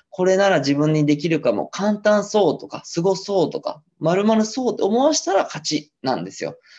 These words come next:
なので、こういう視点を持って新規のお客さんにアプローチをすると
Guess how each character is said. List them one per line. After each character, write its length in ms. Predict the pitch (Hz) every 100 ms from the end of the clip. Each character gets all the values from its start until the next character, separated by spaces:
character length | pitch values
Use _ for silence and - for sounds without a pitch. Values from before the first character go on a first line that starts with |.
| -
な 100 | 254
の 100 | 240
で、 220 | 226 185 - - -
こ 180 | 254
う 80 | 247
い 120 | 233
う 60 | 226
視 140 | 226
点 180 | 240 233
を 40 | 226
持 120 | 226
っ 140 | 233
て 200 | 320 311
新 260 | - 190 165
規 120 | 165
の 80 | 90
お 40 | -
客 160 | 120
さ 220 | - 117
ん 80 | 131
に 140 | 226 -
ア 100 | 123
プ 120 | 139
ロ 100 | 104
ー 20 |
チ 160 | - 247
を 140 | -
す 180 | - 156
る 120 | 202
と 180 | -